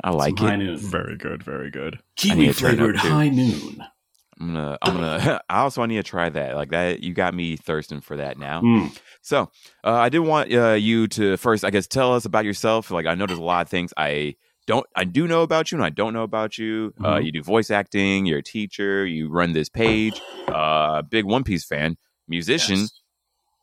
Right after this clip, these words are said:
Speaker 2: Mm-hmm.
Speaker 1: Lay it on us.
Speaker 2: Well, I guess it all started, the whole One Piece thing started when I moved to Japan in two thousand five. So, um, at the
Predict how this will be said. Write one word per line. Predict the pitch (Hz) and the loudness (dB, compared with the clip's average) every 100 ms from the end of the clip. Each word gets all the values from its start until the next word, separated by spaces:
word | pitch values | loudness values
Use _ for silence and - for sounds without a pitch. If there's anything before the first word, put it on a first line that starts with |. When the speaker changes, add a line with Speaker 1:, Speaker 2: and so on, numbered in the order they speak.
| _ | _
Speaker 2:
Mm-hmm. | 113 104 131 156 | -2 0 -2 0
Speaker 1:
Lay | 123 | 2
it | |
on | 98 76 | 2 0
us. | 67 71 - _ _ _ _ _ _ _ _ _ _ _ _ - | -4 -14 -20 _ _ _ _ _ _ _ _ _ _ _ _ -14
Speaker 2:
Well, | - 151 160 151 - - - - - _ _ _ _ _ - - - _ _ _ _ _ _ _ | 0 2 4 4 0 -4 -16 -16 -18 _ _ _ _ _ -18 -18 -18 _ _ _ _ _ _ _
I | - | -6
guess | 151 226 247 | 0 2 4
it | |
all | 185 160 | 4 2
started, | - 139 127 117 | 2 4 4 4
the | 117 | 2
whole | 113 135 117 | 2 2 2
One | 123 | 2
Piece | 120 107 | 0 -4
thing | 110 | -4
started | 101 - 104 98 | -4 0 0 0
when | 95 | -4
I | 92 90 98 _ _ _ _ _ _ _ _ _ _ | -4 -6 -8 _ _ _ _ _ _ _ _ _ _
moved | 113 131 143 | 0 2 2
to | - | 0
Japan | 110 117 120 113 104 | -6 -6 -2 0 0
in | 98 | -2
two | 113 | -2
thousand | 104 101 92 | 0 -2 -4
five. | 85 92 73 71 - _ _ _ _ _ _ _ _ _ | -10 -10 -10 -12 -20 _ _ _ _ _ _ _ _ _
So, | - 107 101 98 - | -4 -2 -2 -4 -8
um, | 101 90 82 - _ _ _ _ _ - | -10 -10 -12 -18 _ _ _ _ _ -2
at | 139 | -2
the | - | -2